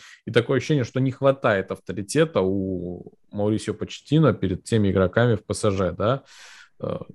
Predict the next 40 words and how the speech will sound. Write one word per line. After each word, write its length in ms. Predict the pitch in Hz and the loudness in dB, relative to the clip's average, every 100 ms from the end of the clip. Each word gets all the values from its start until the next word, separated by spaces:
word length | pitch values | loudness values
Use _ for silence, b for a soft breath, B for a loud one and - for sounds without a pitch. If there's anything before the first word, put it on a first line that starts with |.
| - | -2
не 100 | 117 | 4
возникнет 520 | 120 143 233 190 131 | 4 4 4 2 2
ли 240 | 120 107 | -2 -4
у 100 | - | -6
Тен 240 | 104 120 101 | -4 -2 -2
Хага 640 | - 120 190 165 98 87 | 0 2 2 4 2 2
вот 200 | 85 90 | -4 -6
такая 360 | - 98 123 104 | -6 -2 2 2
же 60 | 92 | 0
ситуация, 500 | - - 107 139 - | -8 -4 -2 0 -4
когда 320 | - 95 98 | -4 -4 0
вот, 200 | 92 90 - - - - - | 0 -2 -8 -20 -20 -20 -20
ну, 420 | 101 98 107 92 - | -12 -6 -4 -6 -6
перед 260 | - 104 107 | 2 2 4
ним 300 | 107 98 85 | 4 2 0
будет, 260 | 90 87 | -2 -2
допустим, 420 | 85 90 - - 95 | 0 -2 -2 -2 4
даже 280 | 117 110 | 6 6
если 200 | 117 107 | 4 4
хоть 220 | 113 117 120 | 0 -2 -2
и 60 | |
на 100 | 123 | -2
сезон, 480 | 120 143 151 143 - b b _ | 0 0 2 0 -2 b b _
но 100 | 110 | -2
будет, 360 | 110 110 95 - | 0 -2 -4 -8
допустим, 460 | 104 - - 98 90 | -12 -10 -8 -6 4
тот 160 | 107 | 4
же 100 | 95 | 4
Криштиану 480 | 95 98 - 101 90 | 0 -2 0 2 4
Роналду, 580 | 92 98 135 143 120 113 | 4 6 6 6 4 0
тот 260 | - 95 87 | 0 -2 -2
же 160 | 87 - _ | -8 -10 _
Поль 180 | 107 98 | 2 2
Погба, 480 | - 95 90 107 131 | 0 -2 2 2 4
если 300 | 123 120 113 | 2 -2 -4
вдруг 260 | 110 110 | -4 -4
летом 360 | 117 110 107 104 | -2 0 0 0
не 80 | 107 | 0
уйдёт, 420 | 107 98 101 92 | 0 0 -2 0
да, 260 | 101 123 | -2 -2